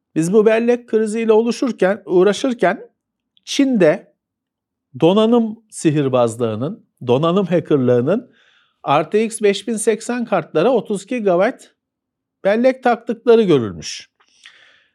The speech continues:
Bu Nvidia'nın yeteri kadar temin edemeyeceği için Super serisini planlarından çıkardığını söylediğimiz bir yongalar var. Üç gigabayt kapasiteli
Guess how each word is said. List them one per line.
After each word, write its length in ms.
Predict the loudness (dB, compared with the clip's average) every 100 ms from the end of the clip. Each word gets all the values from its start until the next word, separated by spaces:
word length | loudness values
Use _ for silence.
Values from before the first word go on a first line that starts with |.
| _ _ _ 0
Bu 460 | 4 4 2 _ _ -6
Nvidia'nın 880 | -4 -2 -4 -2 0 0 -2 -8 -14 _ _ _ -4
yeteri 420 | -4 2 2 2
kadar 360 | 0 0 -2
temin 360 | -2 -4 -4 -4
edemeyeceği 720 | -2 -2 -4 -6 -4 -4 -4
için 400 | -4 -6 -6 _ _ _ _
Super 540 | -18 -6 -4 0 0 -2
serisini 920 | -2 -2 0 -4 -6 -4 -6 -8 _ _
planlarından 800 | -4 -2 -2 -2 -2 -2 -4 -6
çıkardığını 800 | -6 -8 -2 -2 0 2 2 0
söylediğimiz 680 | -2 -2 -2 -2 -4 -6 -4
bir 60 | 0
yongalar 480 | 0 0 0 0 0
var. 240 | -2 -6 _
Üç 260 | -6 -6 -8
gigabayt 500 | -6 -4 0 -2 -2
kapasiteli 800 | -8 -6 -6 -6 -6 -4 -6